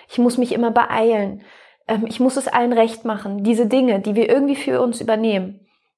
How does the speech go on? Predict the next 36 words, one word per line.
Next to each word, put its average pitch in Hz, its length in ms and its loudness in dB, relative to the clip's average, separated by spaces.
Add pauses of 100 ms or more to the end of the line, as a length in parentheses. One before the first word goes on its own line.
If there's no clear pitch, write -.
(140)
und 233 220 2
die 233 100 0
dann 247 220 2
eben 226 440 -4 (600)
diesen 240 400 2
Druck 285 320 2
für - 160 -4
uns 202 240 -6
auflösen, - 640 -6 (160)
auslösen. 214 720 -2 (960)
Ja, 214 280 -2
also 214 260 4
um 214 100 -2
das 208 120 -2
nochmal 214 220 0
ganz 220 200 -2
kurz - 260 -4
sozusagen 208 460 -4 (360)
deutlich 226 440 4
zu, 220 200 -4
zu 214 180 -8
beschreiben, 220 520 2
was 208 140 -8
du 208 80 -2
machen 233 280 -2
kannst, 208 400 -8
ist, 196 320 -10 (420)
erstens, 254 760 0 (160)
du 226 80 2
nimmst 220 280 2
dir 220 100 -2
Zeit 226 360 2
und 202 160 -4
beobachtest 233 640 0
dich 214 240 -4
einfach 196 460 -4